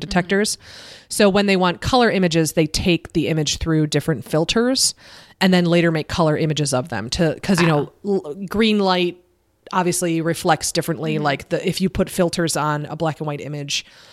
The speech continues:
Speaker 1: with that kind of resolution, you can
Speaker 2: Yeah.
Speaker 1: get color out of it.
Speaker 2: Oh, cool.
Speaker 1: And it's true. It's not, like, a colored
Speaker 2: Yeah.
Speaker 1: image. Um,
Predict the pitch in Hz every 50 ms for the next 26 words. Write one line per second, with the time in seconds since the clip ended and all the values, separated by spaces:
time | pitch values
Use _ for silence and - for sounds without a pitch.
0 | - _ _ - 175 170 160 - - - - - _ _ _ _ _ _ _ -
1 | - 185 175 151 - - 196 175 165 160 147 143 - - - - _ _ _ 185
2 | 185 185 175 170 165 160 165 160 - - 156 147 143 143 143 - - 196 180 160
3 | 160 147 143 - - - - 170 147 156 160 160 165 175 190 180 208 226 - -
4 | - 240 226 226 - - 254 202 - 170 - _ _ _ - - - 190 165 -
5 | - - - - - - 95 - - 131 127 - - 160 - - 147 135 92 -
6 | - - - - 165 156 151 139 139 131 - - 160 151 - 123 120 110 117 -
7 | - - - - - - - - - - - - - _ - 202 185 170 160 156
8 | 151 151 -